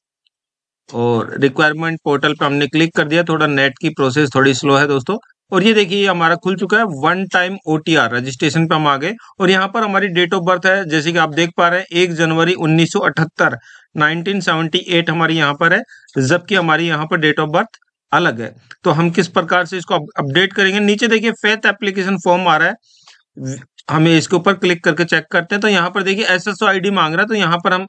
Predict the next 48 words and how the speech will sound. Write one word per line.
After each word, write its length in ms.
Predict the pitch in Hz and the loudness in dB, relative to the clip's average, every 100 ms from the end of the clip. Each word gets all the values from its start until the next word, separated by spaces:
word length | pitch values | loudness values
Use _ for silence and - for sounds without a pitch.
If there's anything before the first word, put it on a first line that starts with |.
| - | -2
एसएसओ 360 | 143 175 165 | -2 -2 0
आईडी 240 | 170 151 175 | 0 2 0
यहाँ 180 | 151 151 | -2 -2
पर 120 | 180 | 0
टाइप 240 | 156 147 - | 0 0 0
करेंगे 320 | 165 165 202 - _ _ _ - _ | -2 0 -4 -6 _ _ _ -20 _
और 160 | 156 170 | 0 2
सबमिट 380 | 170 160 175 | 0 0 -2
पे 80 | 214 | 0
क्लिक 240 | 208 208 196 | 0 0 0
करेंगे। 280 | 143 113 117 | -2 0 -2
जैसे 260 | 139 139 | -2 0
हम 100 | 202 | -2
सबमिट 360 | 202 202 202 196 | -2 -2 -2 0
पे 80 | 214 | 0
क्लिक 220 | 220 220 226 | 0 0 0
करते 240 | 180 170 | -2 -4
हैं, 100 | 240 - _ - - | -8 -10 _ -12 -2
तो 60 | |
यहाँ 240 | 180 175 190 | 0 2 0
पर 140 | 202 | -2
देखिए, 260 | 190 196 220 | -2 -2 0
सफाई 320 | 196 170 202 | 0 0 0
कर्मचारी 440 | 202 190 180 175 | 0 -2 0 0
भर्ती 320 | 180 165 147 175 | 0 -2 -2 0
का 100 | 175 | 0
ऑप्शन 300 | 147 185 170 | 0 0 0
आ 60 | |
गया। 140 | 160 185 | 0 0
यहाँ 160 | 156 | 0
पर 200 | 156 180 | 0 -2
रेडियो 280 | 160 160 175 | 0 2 2
बटन 280 | 170 175 175 | 2 0 0
पे 100 | 175 | 0
क्लिक 220 | 190 180 | 0 0
करेंगे 320 | 190 185 196 247 - - _ | 0 0 0 -4 -8 -20 _
स-, 220 | - - | -18 -18
और 360 | - 147 147 147 | -2 4 4 4
चेकबॉक्स 460 | 135 160 151 175 - | 0 -2 0 -2 -2
पे 100 | 190 | -2
क्लिक 260 | 196 185 | 0 0
करेंगे, 320 | 190 180 202 | 0 0 0
सेंड 300 | 214 185 180 | 0 0 0
ओटीपी 360 | 180 160 160 170 | 0 -2 -2 -2
पे 160 | 196 214 | 2 2
हम 220 | 180 220 | 2 2
क्लिक 260 | 226 196 175 | 2 0 2
करेंगे। 280 | 110 101 | -2 -2